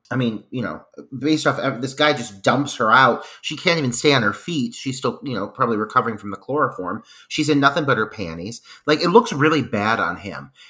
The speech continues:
And they, they do, the cops ask, you know, "Was this consensual?" And she says, "Well, yes. But after that, I, I don't know why it took the turn it did. And I don't know the woman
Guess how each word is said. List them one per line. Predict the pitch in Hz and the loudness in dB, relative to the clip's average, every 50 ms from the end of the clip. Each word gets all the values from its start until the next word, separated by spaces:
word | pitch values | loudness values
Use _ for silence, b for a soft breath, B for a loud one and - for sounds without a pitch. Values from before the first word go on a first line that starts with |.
| B B B | B B B
And | 147 147 147 147 | 2 4 6 6
they, | 151 | 6
they | 147 139 123 147 147 | 4 4 2 2 2
do, | 143 131 156 208 220 180 - 117 | 2 2 0 -2 -2 -2 -2 -4
the | 131 127 | -4 -2
cops | - - 180 175 170 - - - | 4 6 6 6 6 4 -2 -2
ask, | 147 175 175 139 - - - | 0 0 0 -2 -4 -6 -8
you | 123 | -6
know, | 113 104 101 | -4 -4 -4
"Was | 98 107 120 120 120 | -2 -2 -2 -2 -2
this | 113 107 - | -4 -8 -8
consensual?" | - - 107 101 - - 135 196 196 - 143 | -10 -12 -12 -10 -8 -6 -6 -6 -6 -6 -6
And | 123 117 | -6 -6
she | 117 | -8
says, | 110 - 107 95 | -8 -8 -8 -6
"Well, | 98 101 98 | -4 -4 -4
yes. | 101 92 92 107 139 160 117 - - - - - - - b b b b b b b _ | -4 -2 -2 -2 0 0 -2 -4 -6 -8 -8 -8 -8 -10 b b b b b b b _
But | 113 107 120 113 - - - | -4 0 0 0 0 0 0
after | 120 120 117 - - 113 104 | 0 0 0 0 -2 -4 -2
that, | 113 127 139 127 | 0 0 2 2
I, | 110 107 - - 113 | 0 0 0 -2 -2
I | 113 | 0
don't | 120 120 113 104 | 0 0 0 -2
know | 113 107 104 | -4 -4 -2
why | 104 104 101 104 104 101 95 92 87 98 101 98 101 107 110 117 120 | -2 -2 -2 -2 -4 -6 -6 -10 -12 -12 -8 0 4 4 6 6 4
it | 113 110 107 - | 2 0 -2 -6
took | - - 135 - | -8 -10 -10 -12
the | 101 104 | -14 -16
turn | - - - 113 104 | -12 -8 -6 -6 -6
it | 95 87 - | -6 -8 -6
did. | - 135 170 175 | -4 -4 -4 -4
And | 156 110 | -4 -6
I | 92 95 | -6 -4
don't | 95 120 123 127 113 | -2 -2 -2 -2 -2
know | 113 104 98 | -6 -8 -6
the | 92 98 | -6 -8
woman | 90 95 117 156 196 202 139 98 92 87 87 95 101 | -8 -6 -2 -2 0 0 0 -2 -4 -6 -8 -12 -14